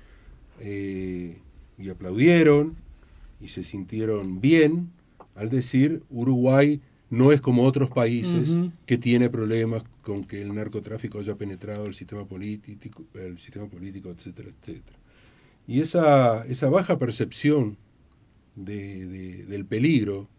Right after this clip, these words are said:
Speaker 1: que tiene el sistema político y que tenemos los uruguayos ha llevado a que ocurra lo que está ocurriendo hoy, que estamos con el,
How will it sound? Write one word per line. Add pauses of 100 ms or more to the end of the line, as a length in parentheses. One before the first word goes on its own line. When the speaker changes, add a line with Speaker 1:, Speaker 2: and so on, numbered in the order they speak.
(240)
Speaker 1:
que
tiene
el
sistema
político
y
que
tenemos
los
uruguayos (1300)
ha
llevado
a
que
ocurra
lo
que
está
ocurriendo
hoy, (920)
que
estamos
con
el,